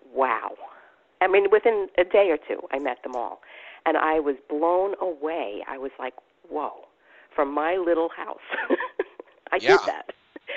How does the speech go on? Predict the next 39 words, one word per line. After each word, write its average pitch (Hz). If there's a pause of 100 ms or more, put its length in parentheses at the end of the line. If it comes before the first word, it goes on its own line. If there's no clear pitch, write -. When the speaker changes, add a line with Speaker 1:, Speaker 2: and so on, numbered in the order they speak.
(240)
Speaker 1:
So, 202
like, 196
what's 302
the 339
power 269
of -
this? 127
What 202
else 240
can 302
you 247
do? 127
And 131
I 151
started 147
playing 311
with 123
it. 127
I 131
started 147
poking 147
it -
to 151
see 165
what 151
would 180
happen. 208 (580)
And, 170 (540)
I 196
mean, 196 (300)
I, 208 (560)
I 185 (180)
have 185
had 185
experiences 240
that 196
I 170
never 180
imagined. 185